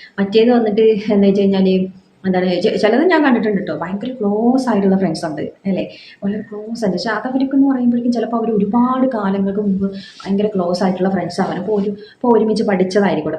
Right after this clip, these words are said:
പഠിച്ച് വന്നതിന് ശേഷം പിന്നെ ക്ലോസ് ആവുന്നവരുണ്ട്. ചിലപ്പോൾ അത് ഞാനിപ്പോൾ പറയണ പോലെ ഒന്നുമല്ലല്ലോ, ചിലപ്പോൾ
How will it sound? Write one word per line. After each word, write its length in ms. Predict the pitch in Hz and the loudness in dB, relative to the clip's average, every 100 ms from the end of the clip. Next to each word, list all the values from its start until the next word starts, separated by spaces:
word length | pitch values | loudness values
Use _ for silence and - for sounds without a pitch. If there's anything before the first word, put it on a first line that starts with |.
| 190 | 0
പഠിച്ച് 300 | 185 190 233 | 0 0 -2
വന്നതിന് 400 | 202 190 190 196 | 0 2 4 2
ശേഷം 340 | 185 175 196 | 0 -4 -4
പിന്നെ 160 | 180 180 | -4 -4
ക്ലോസ് 240 | 170 170 | -6 -8
ആവുന്നവരുണ്ട്. 400 | 170 170 160 156 - - _ | -8 -8 -8 -10 -12 -20 _
ചിലപ്പോൾ 320 | - 262 294 285 - | -4 0 2 0 0
അത് 140 | 233 240 247 | -2 0 2
ഞാനിപ്പോൾ 280 | 240 254 | 2 2
പറയണ 260 | 269 240 226 | 2 0 0
പോലെ 160 | 226 226 | -2 0
ഒന്നുമല്ലല്ലോ, 320 | 233 196 175 | 0 0 -2
ചിലപ്പോൾ 360 | 208 202 220 | -2 -2 -2